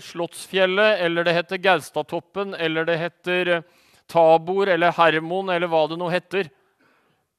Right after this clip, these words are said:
det behøver ikke bety stort. Men litt til side fra hverdagens mange inntrykk,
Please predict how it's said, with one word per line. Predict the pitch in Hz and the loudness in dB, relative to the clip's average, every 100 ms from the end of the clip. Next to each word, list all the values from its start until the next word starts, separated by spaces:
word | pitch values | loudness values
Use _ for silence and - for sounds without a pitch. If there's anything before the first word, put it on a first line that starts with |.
| _ | _
det | 143 | -6
behøver | 165 170 147 165 | -4 -4 -4 -6
ikke | - 143 | -8 -12
bety | 156 151 | -10 -10
stort. | 139 143 131 _ _ _ _ _ _ _ _ _ _ _ _ _ _ | -12 -16 -18 _ _ _ _ _ _ _ _ _ _ _ _ _ _
Men | 147 | -12
litt | 143 220 - | -10 -12 -10
til | 220 | -10
side | 226 180 175 208 _ _ _ _ _ _ _ _ _ _ _ _ _ _ _ | -8 -4 -4 -6 _ _ _ _ _ _ _ _ _ _ _ _ _ _ _
fra | - 165 180 185 220 - | -4 0 0 0 -6 -6
hverdagens | 175 170 143 147 170 175 180 | -2 -2 0 -2 -4 -12 -6
mange | 170 151 170 | -6 -6 -12
inntrykk, | 165 127 - 180 _ _ | -14 -14 -16 -16 _ _